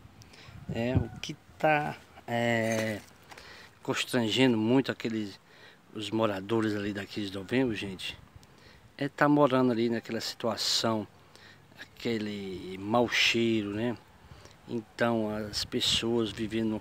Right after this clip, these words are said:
condições daquelas subhumanas. Então, o que tá na, ah,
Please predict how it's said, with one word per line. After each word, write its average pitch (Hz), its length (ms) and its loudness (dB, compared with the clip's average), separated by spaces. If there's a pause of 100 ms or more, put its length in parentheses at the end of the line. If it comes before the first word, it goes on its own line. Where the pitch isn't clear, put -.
condições 107 440 -4
daquelas 107 480 -4
subhumanas. 107 600 -2
Então, 117 320 -2 (760)
o 117 80 -10
que - 180 -8
tá 139 580 -2 (240)
na, 117 200 -2 (120)
ah, 107 260 -4